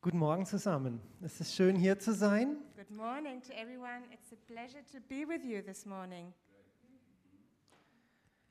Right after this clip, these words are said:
Speaker 1: Wie Silvia gesagt hat,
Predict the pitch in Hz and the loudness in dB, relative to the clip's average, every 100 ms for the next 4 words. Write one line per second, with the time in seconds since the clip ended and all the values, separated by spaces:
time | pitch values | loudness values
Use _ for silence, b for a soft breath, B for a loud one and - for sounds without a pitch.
0 | b _ _ _ _ _ _ _ _ _ | b _ _ _ _ _ _ _ _ _
1 | _ - 254 269 220 _ _ _ _ _ | _ -20 -20 _ _ _ _ _ _ _
2 | _ _ _ - 190 190 202 220 208 - | _ _ _ -2 0 2 2 2 2 0
3 | 180 - 202 - | 0 2 -2 -2